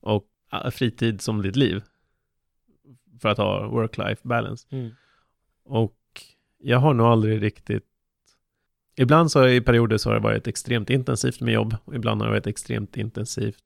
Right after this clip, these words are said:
Speaker 1: med, eh, fritid. Jag vet inte om man kan säga fri-, så här, men det har varit långa, lugna, sköna somrar, som nu i somras till exempel.
Speaker 2: Ja.
Speaker 1: Eh, men när jag har jobbat så har jag alltid försökt ha ett jobb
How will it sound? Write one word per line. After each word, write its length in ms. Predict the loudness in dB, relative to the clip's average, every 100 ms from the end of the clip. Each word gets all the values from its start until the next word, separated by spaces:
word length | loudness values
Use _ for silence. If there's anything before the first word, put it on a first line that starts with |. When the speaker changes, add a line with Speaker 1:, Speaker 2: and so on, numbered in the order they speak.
| _
Speaker 1:
med, 260 | -8 -6
eh, 120 | -8 -12 _ _ _ _ _ _ _ _ _ _ -20 -20 _ _ _ _ -4
fritid. 380 | -4 0 0 2
Jag 80 |
vet 120 | 2 2
inte 20 |
om 60 |
man 120 | -2 -2
kan 80 |
säga 120 | -2 -2
fri-, 300 | -2 -4 0
så 120 | 2
här, 80 | 4
men 120 | 6
det 60 | 8
har 80 |
varit 160 | 8 8
långa, 240 | 6 6 6
lugna, 380 | 6 4 0 2
sköna 480 | 4 4 4 2 4
somrar, 480 | 4 4 2 2
som 180 | 2 2
nu 160 | 2 0
i 40 |
somras 360 | -2 -4 -6 -8
till 120 | -10
exempel. 380 | -10 -14 -8 -8
Speaker 2:
Ja. 440 | -8 -10 _ -2
Speaker 1:
Eh, 320 | 2 2 0 -2
men 500 | 2 4 4 0 -2 -6 _ _ _ _ _ _
när 160 | 4 6
jag 120 | 8
har 140 | 8
jobbat 400 | 8 6 6 4
så 100 | 4
har 80 | 6
jag 100 | 6
alltid 220 | 4 0
försökt 260 | -2 -2 0
ha 100 | 0
ett 100 | 2
jobb 280 | 2 0